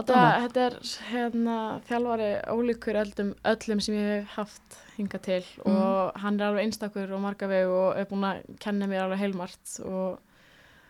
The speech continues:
Speaker 1: og hann er einn af þeim sem á þann heiður að stimplaði inn í hausinn á mér að ef ég vil eitthvað og er tilbúin að leggja mig fram til þess, þá get ég gert það, skiptir ekki máli hvað það er.
Speaker 2: Mm.
Speaker 1: Og hann er þessi típa sem að er alltaf hress og alltaf, vill alltaf lofa öllu góðu og gera allt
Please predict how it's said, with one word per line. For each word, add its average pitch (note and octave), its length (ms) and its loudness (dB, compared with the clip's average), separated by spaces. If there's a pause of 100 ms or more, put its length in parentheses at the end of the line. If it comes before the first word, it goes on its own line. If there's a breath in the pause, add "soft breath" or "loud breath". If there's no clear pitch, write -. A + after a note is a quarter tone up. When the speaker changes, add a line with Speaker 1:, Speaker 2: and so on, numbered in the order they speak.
(220 soft breath)
Speaker 1:
og G3+ 80 -4
hann A3 200 0
er A3 120 2
einn G#3+ 80 -4
af G#3+ 80 -4
þeim G#3+ 380 0
sem A3 160 -4
á G#3 200 0
þann G#3 180 -2
heiður G3+ 480 0
að G3 280 0 (180)
stimplaði G3+ 440 -2
inn G3 80 -2
í G3 40 -2
hausinn G3+ 300 -2
á F#3 40 -2
mér F#3 160 -2
að F#3 280 -2
ef G3 100 -2
ég G3 240 -2
vil G3+ 180 0
eitthvað F#3+ 420 -4 (260 soft breath)
og F#3+ 120 -4
er F#3+ 80 -2
tilbúin G3 320 -6
að F#3+ 40 -2 (100)
leggja F#3+ 100 -6
mig F#3 80 -6
fram G3+ 320 -2 (140)
til G3+ 120 -6
þess, F#3+ 220 -4
þá F#3+ 140 -6
get F#3+ 160 -4
ég F3+ 60 -8
gert F#3 180 -8
það, F3 260 -6
skiptir G3+ 300 -10
ekki G3+ 80 -2
máli F#3+ 180 -2
hvað F#3 220 -2
það E3+ 80 -2
er. F#3 100 -8 (260)
Speaker 2:
Mm. E3 200 0 (640 loud breath)
Speaker 1:
Og F#3+ 320 -4
hann G3 260 -2
er G3+ 80 -2
þessi G3+ 160 -8
típa G#3+ 280 -8
sem G3+ 200 -4
að G3+ 260 -2
er F#3+ 60 -4
alltaf G#3 240 -4
hress G3+ 400 -4
og G3+ 280 0
alltaf, G#3+ 320 -4
vill G#3+ 180 -2
alltaf G#3+ 480 0
lofa A3 400 0
öllu G#3+ 160 -2
góðu G3+ 400 0
og G3+ 80 -4
gera G#3 240 0
allt G3+ 160 -6